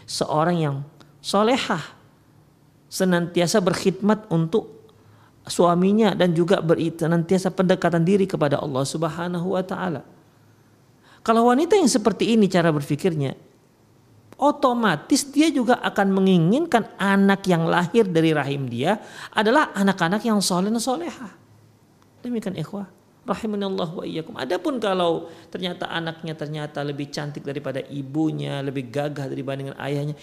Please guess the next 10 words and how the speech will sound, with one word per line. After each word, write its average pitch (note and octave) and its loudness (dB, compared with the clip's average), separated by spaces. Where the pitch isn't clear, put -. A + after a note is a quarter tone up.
itu C4+ -2
bonus, C#3+ -4
ya. C#3+ -10
Itu G3+ -4
bonus F#3 0
dari C#3+ -2
Allah B2+ -6
Subhanahu A#2+ -12
wa G#2+ -12
taala. G2 -14